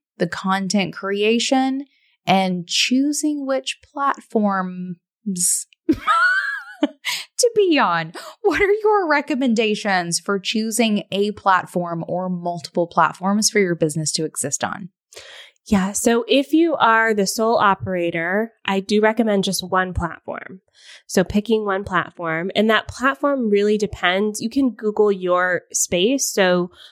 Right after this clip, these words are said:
Speaker 2: for instance, if you make ceramic pottery, you can Google, you know, best platform for pottery or something like that, and you'll get some answers to that question.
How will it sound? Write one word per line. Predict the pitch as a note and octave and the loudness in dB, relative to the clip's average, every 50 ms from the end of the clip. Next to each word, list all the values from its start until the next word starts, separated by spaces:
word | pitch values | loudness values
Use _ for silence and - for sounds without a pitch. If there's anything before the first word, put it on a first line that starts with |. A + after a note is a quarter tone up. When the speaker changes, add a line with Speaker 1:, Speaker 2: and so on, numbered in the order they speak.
| _ _ | _ _
Speaker 2:
for | - G#3 G#3 | -2 0 0
instance, | G3+ G3+ G3+ - - G3 F#3 F3+ F3+ F3+ F3+ - - _ | 0 0 0 -2 0 0 0 0 -2 -4 -8 -12 -6 _
if | - F#3+ F#3+ F#3 - | 0 0 0 0 -2
you | G3+ G3 F#3 | -4 -4 -4
make | F#3 F3+ F3+ E3+ F3 F3 F3 - - | -4 -2 0 0 2 0 0 -4 -4
ceramic | - - - G3+ F#3 F#3 F3 E3 E3 E3 E3 - _ | -4 -2 0 0 0 -2 -2 -4 -4 -6 -10 -14 _
pottery, | - - C4 A#3+ A#3+ A3+ A3+ A3+ A3 A3 A3 G#3+ G#3 G#3 G#3 F#3 | -6 -2 0 0 2 2 2 2 2 2 4 2 2 2 0 -6
you | G#3 F#3+ | -10 -10
can | - F3 F3 | -8 -8 -8
Google, | E3+ - - G3 F#3+ F#3+ F3+ F3 F3 E3 E3+ E3 - | -6 -2 -2 0 0 2 2 2 2 2 2 0 -2
you | - F3 | -4 -6
know, | F3 D#3+ E3 E3 F3 - | -6 -6 -6 -8 -8 -4
best | - F3+ E3+ E3+ E3+ - - - | 0 0 0 0 0 -2 -4 -4
platform | - - F3 E3 - - - - E3+ E3 D#3+ D#3 E3 D#3+ | -2 -2 -2 -2 -2 -4 -8 -10 -10 -10 -10 -10 -12 -14
for | - - - - E3 D#3+ D#3+ E3 D#3+ D#3 D#3+ D#3 D#3+ _ - - - - - _ _ _ _ | -18 -10 -6 -2 -2 -2 -2 -2 -4 -4 -6 -8 -10 _ -20 -20 -20 -20 -20 _ _ _ _
pottery | - - - E3+ D#3+ D#3+ D#3+ D#3+ D#3+ D#3+ D#3 D#3 D#3 | -8 -2 0 0 0 0 -2 -8 -12 -12 -12 -12 -12
or | D3+ - | -10 -8
something | - E3 D#3+ D#3 D#3+ D3+ | -6 -6 -6 -6 -8 -10
like | D#3 D3+ D#3 _ | -12 -14 -6 _
that, | - B3 B3 A#3 A#3 A3+ A3 - | 2 2 4 4 2 2 0 0
and | - G#3+ G3+ F3+ - - | -2 -2 -2 -4 -2 0
you'll | A#3+ C4+ C4 C4+ C4+ C4+ - | 2 2 4 2 0 0 -2
get | C4+ C#4+ C#4+ - - | -2 0 0 -2 -2
some | - A3+ G#3+ - | -2 -2 -2 -2
answers | F3 E3+ F3 E3+ - F3 E3+ - | -4 -6 -8 -8 -10 -10 -10 -8
to | - F3 | -6 -6
that | D#3+ - - | -6 -6 -4
question. | - - E3 D#3+ E3 - - A#3 A#3 A#3+ B3+ C4+ | -4 -4 -4 -2 -4 -6 -6 -4 -4 -4 -4 -6